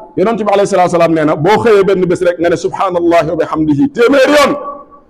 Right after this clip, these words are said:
Subhanallahi wa bihamdihi. Loolu fi nga toog nii léegi di ndékki ba nga ko wax. Subhanallahi wa bihamdihi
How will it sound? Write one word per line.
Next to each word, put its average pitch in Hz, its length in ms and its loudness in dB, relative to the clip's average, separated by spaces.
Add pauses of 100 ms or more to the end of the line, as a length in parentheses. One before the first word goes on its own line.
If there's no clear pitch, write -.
(140)
Subhanallahi 190 960 2
wa 165 120 2
bihamdihi. 170 640 0
Loolu 190 160 0
fi 247 80 -2
nga 247 120 0
toog 233 300 -2
nii 190 160 2
léegi 220 360 2
di 185 80 -2
ndékki 214 280 -2
ba 180 80 -4
nga 175 120 -4
ko - 120 -2
wax. - 120 -4 (340)
Subhanallahi 180 680 0
wa 156 60 2
bihamdihi 160 500 0